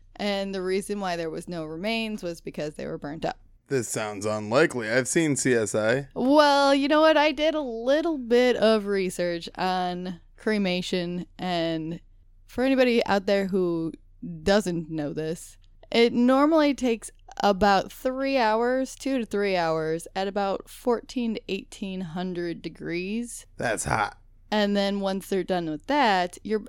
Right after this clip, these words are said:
Speaker 1: actually left with large bone fragments and, like, large pieces of bone and teeth and any, any calcium-derived part of our
Speaker 2: Yeah,
Speaker 1: body.
Speaker 2: very difficult to completely burn a body.
Speaker 1: And even crematoriums, after that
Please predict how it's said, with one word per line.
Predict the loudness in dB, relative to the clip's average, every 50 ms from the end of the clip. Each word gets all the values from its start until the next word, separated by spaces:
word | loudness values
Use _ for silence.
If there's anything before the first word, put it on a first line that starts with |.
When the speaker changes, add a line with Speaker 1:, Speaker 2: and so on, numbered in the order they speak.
| -2
Speaker 1:
actually | -2 -2 -2 -2 -4 -4 -4 -4 -2
left | -2 0 0 0 0 0 -4
with | -8 -8 -8 -8 -8
large | -4 0 2 2 4 2 2 0 -2 -4 -4 -2
bone | -2 -2 -2 -2 -4
fragments | -6 -4 -4 -4 -4 -4 -6 -8 -8 -10 -12 -16 -18 -18 -20 _ -14 -8
and, | -6 -4 -4 -2 -2 -4 -4 -6 -8 -8 -10 -12 -12 -16 -20 -20 -20 -18 -14
like, | -10 -8 -8 -8 -10 -12 -16 -20 -20 -20 -20 -18 -6
large | 0 2 4 4 2 2 2
pieces | 4 4 4 4 0 -2 -2
of | -2 2 4
bone | 6 6 8 8 6 6
and | 4 4 2
teeth | 2 0 0 0 -2 -2
and | -2 -2 0 -2
any, | -2 -2 0 0 0 0 -2 -2 -2
any | -2 -2 -2 -2
calcium-derived | -2 -2 -2 -2 -2 -4 -6 -6 -6 -6 -8 -8 -10 -12 -14 -20 -10 -6 -2 0 2 4 4 4 2 0 -4 -4
part | -4 -2 -2 -4
of | -4 -4
our | -4 -2
Speaker 2:
Yeah, |
Speaker 1:
body. | 0 0 0 0 0 -2 -4
Speaker 2:
very | -4 -2 2 4 6 6 6 4 2
difficult | -2 -6 -6 -6 -6 -8 -8 -10 -10 -10
to | -10 -8
completely | -6 -6 -6 -4 -6 -6 -6 -8 -10
burn | -10 -10 -12 -14 -14
a |
body. | -14 -14 -14 -14 -14 -16 -18 -20 -12 -2 2
Speaker 1:
And | 2 2 4 2 0 0 -2 -2 -2 0
even | 0 0 2 2 0 -4
crematoriums, | -2 -4 -4 -2 0 0 2 2 2 2 0 -2 -2 -4
after | -4 -6 -6 -6 -4
that | -2 -2 -2 -2 -2 -4 -8 -12 -18